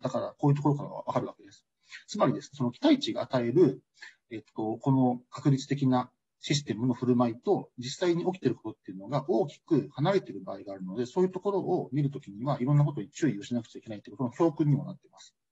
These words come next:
なので、そういうことを注意してください。なんかよくその皆さん、なんか実験とかして、なんか数値とかを、えっと、取得して、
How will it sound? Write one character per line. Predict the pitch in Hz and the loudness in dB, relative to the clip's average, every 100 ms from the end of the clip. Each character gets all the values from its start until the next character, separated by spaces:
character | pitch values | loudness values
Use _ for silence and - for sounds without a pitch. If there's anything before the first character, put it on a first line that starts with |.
| _ _ _ | _ _ _
な | 202 | -4
の | 143 | -2
で、 | |
そ | 143 | 2
う | 170 | 2
い | |
う | |
こ | 170 | 2
と | 127 | -4
を | |
注 | - 113 | -4 -8
意 | - - | -10 -20
し | - | -20
て | - | -20
く | |
だ | - | -20
さ | - | -20
い。 | - _ _ _ _ _ _ _ _ _ _ _ _ _ _ _ _ _ _ _ - - - - | -20 _ _ _ _ _ _ _ _ _ _ _ _ _ _ _ _ _ _ _ -20 -20 -18 -2
な | |
ん | |
か | 131 | 2
よ | 180 | 4
く | 147 | 2
そ | |
の | 120 | 0
皆 | 135 156 | 2 2
さ | 120 | -2
ん、 | |
な | 110 | -4
ん | |
か | 113 | -6
実 | 120 - | -6 0
験 | 185 | 0
と | 190 | 0
か | 240 | -2
し | 101 | -8
て、 | - 123 98 | -2 0 0
な | - | -6
ん | |
か | 98 | -4
数 | - 156 | 4 4
値 | 143 | 2
と | 104 | -6
か | - 107 | -4 0
を、 | 127 - _ _ _ - - - | 0 0 _ _ _ -20 -20 -12
え | 110 | -10
っ | 101 - | -10 -4
と、 | 101 101 101 104 | -2 -2 -4 -6
取 | - | -8
得 | 139 131 | -6 -4
し | - | -4
て、 | - 143 92 | 2 2 2